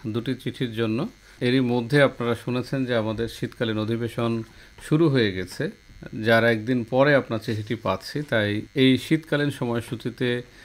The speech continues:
আপনার প্রস্তাবিত যে অনুষ্ঠান, সেটি আমরা প্রচার করতে পারছি না, এজন্য আন্তরিকভাবে দুঃখিত। আর আপনি অন্য চিঠিতে লিখেছেন, বেশ কয়েক বছর থেকে বড় শিল্পীদের জন্য অডিশন নেওয়া হয়নি। তো আপনার অবগতির জন্য জানাচ্ছি যে আমরা বাইশ সালের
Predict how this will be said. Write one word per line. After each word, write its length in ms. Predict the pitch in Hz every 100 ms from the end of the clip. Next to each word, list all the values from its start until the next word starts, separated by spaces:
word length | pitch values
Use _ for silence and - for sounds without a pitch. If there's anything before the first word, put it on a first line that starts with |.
| -
আপনার 420 | 104 104 - 113
প্রস্তাবিত 580 | 110 127 117 131 120 117
যে 140 | 110 110
অনুষ্ঠান, 500 | 107 113 - 123 117 - - -
সেটি 360 | - - 135 139
আমরা 540 | 110 104 104 101 101 98 - -
প্রচার 260 | 117 131
করতে 280 | 120 135 139
পারছি 360 | 135 127 - 147
না, 80 |
এজন্য 280 | 151 117 107
আন্তরিকভাবে 580 | 101 101 113 110 120 120
দুঃখিত। 480 | 117 123 - 131 185 220 - - - - -
আর 220 | - 123
আপনি 440 | 127 - 147 147
অন্য 300 | 143 135 151
চিঠিতে 380 | 175 180 160 165 160 -
লিখেছেন, 600 | 131 135 156 - 156 131
বেশ 300 | 139 160 -
কয়েক 320 | 151 151 156
বছর 300 | 151 156 165 156
থেকে 240 | - 139 139
বড় 220 | 123 127 -
শিল্পীদের 420 | 135 131 117 117
জন্য 200 | 120 113
অডিশন 400 | 107 107 - 113
নেওয়া 240 | 104 101
হয়নি। 360 | 104 101 98 143 - - - -
তো 120 | 127
আপনার 340 | 123 117 143 139 135
অবগতির 520 | 123 131 147 156 156
জন্য 220 | 147 147
জানাচ্ছি 400 | 131 127 135 -
যে 120 | 165
আমরা 360 | 151 135 143 143
বাইশ 460 | 120 120 139 - -
সালের 320 | 151 156